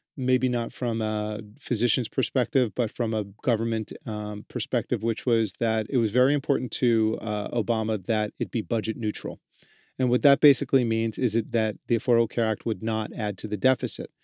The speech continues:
So therefore, if you have all of these, uh, additional expenditures, more people getting paid for by Medicaid, that's an additional budget expenditure.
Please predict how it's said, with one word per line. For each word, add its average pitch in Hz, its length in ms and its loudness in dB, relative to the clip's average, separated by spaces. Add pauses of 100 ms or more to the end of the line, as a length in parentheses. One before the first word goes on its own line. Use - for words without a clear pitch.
(380)
So - 160 -4
therefore, 135 400 6
if 127 160 0
you 120 100 2
have 117 400 0 (220)
all 120 320 2
of 101 140 -4
these, 107 360 2 (540)
uh, 113 200 -4
additional 135 400 4
expenditures, 113 760 -2
more 117 220 2
people 127 280 2
getting 117 240 0
paid 120 240 0
for 117 100 0
by 113 140 0
Medicaid, 117 600 0 (160)
that's 98 220 -4
an 107 60 -4
additional 104 320 -4
budget 101 300 -4
expenditure. 101 640 -8